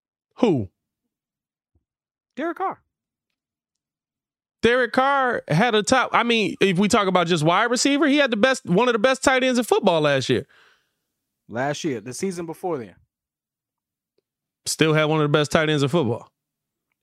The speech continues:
Speaker 2: Somebody gotta get that boy the ball, right?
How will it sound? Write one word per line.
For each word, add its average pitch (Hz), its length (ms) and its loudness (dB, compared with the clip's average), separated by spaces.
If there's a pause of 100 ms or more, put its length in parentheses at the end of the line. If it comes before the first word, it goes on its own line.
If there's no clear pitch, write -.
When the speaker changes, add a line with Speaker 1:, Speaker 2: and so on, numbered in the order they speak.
(1000)
Speaker 2:
Somebody 135 320 -4
gotta 147 120 -4
get 160 200 -8
that 147 160 -6
boy 160 140 -4
the 156 80 -6
ball, 165 300 -2
right? 170 220 -6